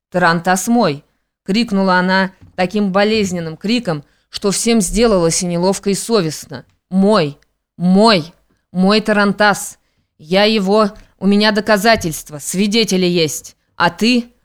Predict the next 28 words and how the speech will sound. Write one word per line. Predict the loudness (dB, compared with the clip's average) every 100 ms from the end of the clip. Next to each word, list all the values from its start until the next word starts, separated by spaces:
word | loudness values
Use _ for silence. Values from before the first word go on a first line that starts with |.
| -2
А | -2
тебя? | 0 0 2 2 0 _ _ _ -6
Ну | -2 0
да | 0
уж | -2
подожду! | -2 2 2 0 -2 0 -2 _ _ _ -8
Посмотрю, | -4 0 0 0 -2 -2
что | -4 0
дальше | 2 2 2 -2
от | -2
тебя | -2 -2
будет! | 0 -2 -4 -8 -14 -14
Дети | -2 0 0
долго | 0 0 2 2
ли?" | 0 -4 _ _ _ _ _ _ _ -2
"Помилуйте, | 2 2 -2 -4 0
маменька, | 0 0 -4 -8 -4
я | -2 -2
ведь | -2
не | -4
в | -2
претензии! | -2 -2 0 -2 -2 -10 -20 _ _ _
Если | -4 -2 0
б |
даже | 2 2 2
тарантас | 0 0 2 0 0
был | -2
дубровинский!" | 0 0 2 2 0 -4 -6 -10 -10